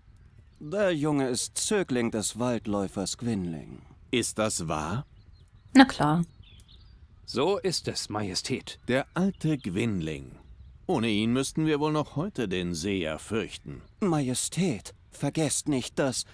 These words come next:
Speaker 2: Er hat seine Schuld beglichen, wie dem auch sei.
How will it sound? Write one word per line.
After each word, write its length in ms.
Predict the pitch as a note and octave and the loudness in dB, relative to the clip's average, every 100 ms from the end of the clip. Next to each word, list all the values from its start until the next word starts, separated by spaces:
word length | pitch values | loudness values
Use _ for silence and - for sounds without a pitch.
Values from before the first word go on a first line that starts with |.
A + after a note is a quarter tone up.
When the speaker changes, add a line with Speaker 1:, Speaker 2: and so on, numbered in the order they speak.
| - - | -20 -4
Speaker 2:
Er 220 | G#2+ G#2 | -2 0
hat 180 | C#3+ F#3+ | 0 -2
seine 400 | - B2 G2 F#2+ | -2 0 2 0
Schuld 540 | - B2 A2+ G#2+ - - | 0 0 0 0 -4 -4
beglichen, 600 | A#2+ G2+ D#2+ - B1 - - - | 0 0 -2 -4 -16 -18 -20 -8
wie 160 | E3 D#3+ | -2 2
dem 220 | C3 A2 | 2 2
auch 140 | F#2 - | -2 -2
sei. 460 | F2+ D#2+ B1 - | -2 -2 -4 -14